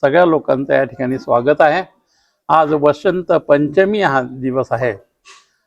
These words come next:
आणि या ठिकाणी वर्धापन दिनानिमित्त कलश आरोहण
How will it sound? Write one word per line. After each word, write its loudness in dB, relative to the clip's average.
आणि 0
या 4
ठिकाणी -2
वर्धापन 2
दिनानिमित्त -2
कलश 2
आरोहण 2